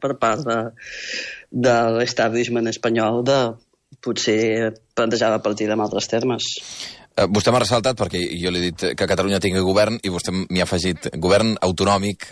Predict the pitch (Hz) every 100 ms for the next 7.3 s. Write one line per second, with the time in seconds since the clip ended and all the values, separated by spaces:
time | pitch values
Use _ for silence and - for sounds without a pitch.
0 | - 82 82 87 - 87 92 87 80 -
1 | - - - - - - _ _ - -
2 | 95 90 82 - _ _ _ _ - 147
3 | 123 160 135 135 123 123 165 349 - -
4 | 95 85 117 - _ - 127 110 110 107
5 | 110 110 - - - 117 113 113 107 113
6 | 110 107 117 110 110 127 135 - 143 123
7 | 120 -